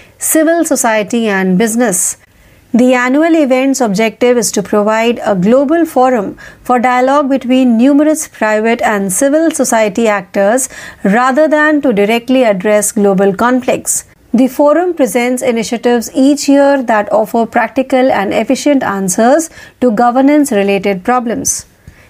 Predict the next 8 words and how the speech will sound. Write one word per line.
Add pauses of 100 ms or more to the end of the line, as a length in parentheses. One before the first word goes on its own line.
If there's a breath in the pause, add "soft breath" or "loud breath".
(120)
Now
let's
move
forward
to
our
seventh
daily